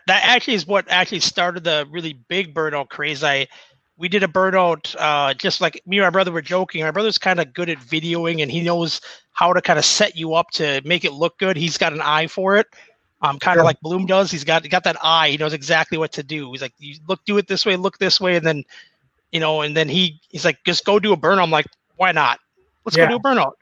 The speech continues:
Speaker 1: Why not?" I think it was, like, Thanksgiving weekend, and then we did one, and then we ended up getting it shared everywhere, and I think it had, you know,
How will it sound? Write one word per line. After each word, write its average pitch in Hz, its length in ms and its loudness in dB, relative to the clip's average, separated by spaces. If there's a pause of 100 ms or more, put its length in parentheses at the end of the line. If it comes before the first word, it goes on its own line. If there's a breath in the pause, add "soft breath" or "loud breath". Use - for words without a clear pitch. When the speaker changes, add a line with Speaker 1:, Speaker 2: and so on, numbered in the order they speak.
(300 soft breath)
Speaker 1:
Why 233 160 4
not?" 190 180 4
I 170 40 0
think 175 100 0
it 185 80 0
was, - 20 0
like, 170 160 0
Thanksgiving 180 480 -2
weekend, 160 360 -2
and 147 100 -6
then 156 80 -6
we 165 80 -10
did 160 160 -4
one, 156 160 -6
and 156 100 -8
then 151 80 -8
we 160 100 -6
ended 160 200 -6
up 151 180 -4
getting 160 200 -4
it 139 100 -4
shared 156 480 -2
everywhere, 165 480 0
and 147 100 -2
I - 20 -2
think 160 180 -4
it 156 40 4
had, 151 180 0
you 147 100 -4
know, 143 260 -6